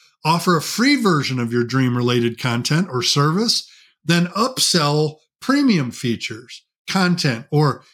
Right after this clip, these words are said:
experiences to a committed and dedicated audience. Licensing and merchandising. Explore licensing opportunities for your creative work, such as artwork, or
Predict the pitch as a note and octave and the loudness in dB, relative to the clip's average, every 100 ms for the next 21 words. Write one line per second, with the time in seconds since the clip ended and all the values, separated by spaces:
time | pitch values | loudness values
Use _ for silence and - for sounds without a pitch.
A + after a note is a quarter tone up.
0 | _ D3+ D3 - - A3 A3 D#3 C3 B2 | _ -4 -2 -2 0 2 4 2 0 0
1 | A#2+ B2+ - _ _ _ - F3+ D#3 C#3 | -2 -2 -6 _ _ _ 0 2 2 2
2 | B2+ A#2+ _ _ _ - E3+ D3+ D#3 F3+ | 0 -4 _ _ _ -6 0 4 4 4
3 | D3 A#2+ A#2 - _ - A#2+ B2+ D3+ C3 | 2 -2 -8 -20 _ -6 -2 0 2 0
4 | - B2+ B2 C3+ E3+ A#2 F#2+ - - - | -2 -4 -2 -2 -2 -4 -8 -6 -6 -6
5 | _ _ _ _ _ _ _ _ _ _ | _ _ _ _ _ _ _ _ _ _
6 | _ _ C3 E3 G3+ F3+ F3+ D3+ - B2 | _ _ -2 2 2 4 4 2 2 0
7 | A2+ A#2+ D#3+ F#3+ - C#3+ B2 A2 G#2 G2+ | -2 0 2 2 2 2 0 -2 -2 -4
8 | - _ _ _ _ _ _ _ _ _ | -12 _ _ _ _ _ _ _ _ _
9 | _ _ _ _ D3 - - D3 F3 F#3 | _ _ _ _ -4 -4 0 2 4 4
10 | E3+ D#3+ F3+ F3+ D3+ D3 B2 A#2+ B2 A#2+ | 2 2 2 2 2 0 0 -4 -6 -4
11 | C3 A#2+ A#2 C3 A#2 - C#3+ C#3+ C#3 B2+ | 0 0 0 -2 -4 -2 0 2 0 0
12 | C#3+ B2 - - B2+ B2+ - D#3+ F3+ F3 | 0 0 -4 -6 -6 -6 -4 -2 -2 -4
13 | B2+ A2 G2+ _ | -8 -8 -10 _